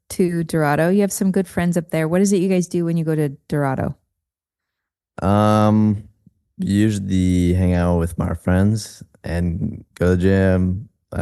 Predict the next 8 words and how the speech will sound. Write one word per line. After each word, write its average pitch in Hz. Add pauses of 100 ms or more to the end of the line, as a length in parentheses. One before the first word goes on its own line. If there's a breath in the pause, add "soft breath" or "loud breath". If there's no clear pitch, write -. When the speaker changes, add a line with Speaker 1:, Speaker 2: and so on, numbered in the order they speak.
(160)
Speaker 2:
I 82
go 82
swimming, 90
surfing. 92 (1800)
Speaker 1:
And 190 (120)
you 220
and 185
Tristan 160